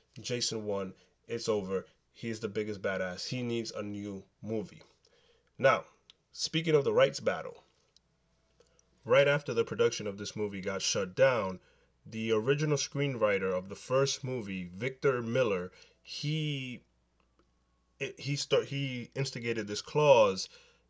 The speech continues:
that allowed him to get the rights to Friday the Thirteenth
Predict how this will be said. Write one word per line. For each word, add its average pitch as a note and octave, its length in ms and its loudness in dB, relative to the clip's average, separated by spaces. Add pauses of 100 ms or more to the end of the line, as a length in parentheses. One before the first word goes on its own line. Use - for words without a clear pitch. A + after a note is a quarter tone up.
that A2 220 2
allowed A2 380 2
him B2 240 -2
to A#2 120 -6
get A2 280 -2
the G#2 80 0
rights A2 560 2 (440)
to B2 140 -4
Friday A2 260 4
the A2 120 -6
Thirteenth G2+ 500 -4